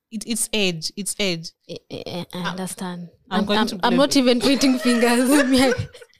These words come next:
Speaker 1: <laughs>
Speaker 2: I understand. Because I made the same decision some time back, and I'm like, it was that, that age, that age,
Speaker 1: Yeah,
Speaker 2: yeah.
Speaker 1: it's, it is age. It's age. It's age. Now, uh, so I left that job.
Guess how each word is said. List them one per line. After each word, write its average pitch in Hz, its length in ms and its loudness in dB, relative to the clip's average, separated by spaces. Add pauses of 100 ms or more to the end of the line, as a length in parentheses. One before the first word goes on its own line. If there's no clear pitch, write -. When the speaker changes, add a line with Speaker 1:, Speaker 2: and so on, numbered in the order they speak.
(100)
Speaker 1:
<laughs> - 760 -10
Speaker 2:
I 285 140 6
understand. 254 420 2 (180)
Because - 240 0
I 214 100 2
made 240 220 0
the 226 80 0
same 214 240 0
decision 196 400 -4
some 175 180 -8
time 180 320 -6
back, 175 220 -10
and 180 140 -10
I'm 180 100 -8
like, 175 200 -10 (100)
it - 120 -14
was 202 140 -4
that, - 220 -10
that 214 260 -4
age, 175 360 -10
that 220 240 0
age, 190 120 -6
Speaker 1:
Yeah, 254 340 0
Speaker 2:
yeah. 196 80 -2
Speaker 1:
it's, - 240 -10 (540)
it 254 140 -8
is 277 260 -4
age. 160 360 -6
It's - 200 -12
age. 165 380 -10
It's - 220 -16
age. 170 220 -12 (440)
Now, 202 340 -4 (160)
uh, 180 560 -4 (500)
so 175 380 -6
I 185 120 -4
left 180 380 -2
that 160 200 -4
job. 185 320 -6